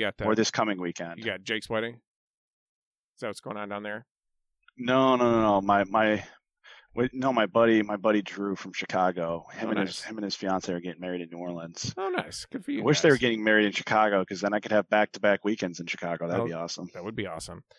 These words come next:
Speaker 1: Um, all right, so we'll have to do podcasts. I mean, maybe we could do one late,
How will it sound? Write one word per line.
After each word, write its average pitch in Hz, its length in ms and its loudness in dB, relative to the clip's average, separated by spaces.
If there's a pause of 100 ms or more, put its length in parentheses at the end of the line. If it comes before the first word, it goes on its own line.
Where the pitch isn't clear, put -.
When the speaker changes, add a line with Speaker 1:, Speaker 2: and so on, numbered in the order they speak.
(360)
Speaker 1:
Um, 101 480 -4 (160)
all 143 80 8
right, 117 200 4
so 117 500 -2
we'll 131 220 -4
have 139 200 0
to 127 80 -10
do 120 360 -4
podcasts. 113 800 -4
I - 20 -8
mean, 117 180 -6
maybe 160 200 -4
we 127 80 -4
could 104 100 -8
do 110 120 -4
one 107 120 -4
late, 110 220 -6